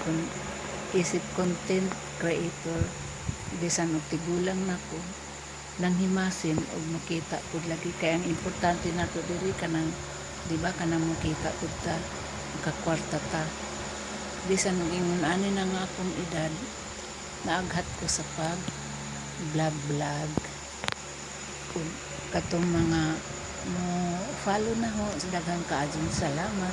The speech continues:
sa inyong pag-follow o sa inyong suporta. Bisan og ingon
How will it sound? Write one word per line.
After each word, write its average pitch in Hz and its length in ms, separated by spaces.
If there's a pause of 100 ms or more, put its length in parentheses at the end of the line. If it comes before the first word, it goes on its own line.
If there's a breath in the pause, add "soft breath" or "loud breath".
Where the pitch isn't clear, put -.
(140)
sa 156 160
inyong 165 300 (100)
pag-follow 180 560
o 170 160
sa 151 160
inyong 165 320
suporta. 180 720 (1300)
Bisan 180 320
og 165 360 (840)
ingon 175 320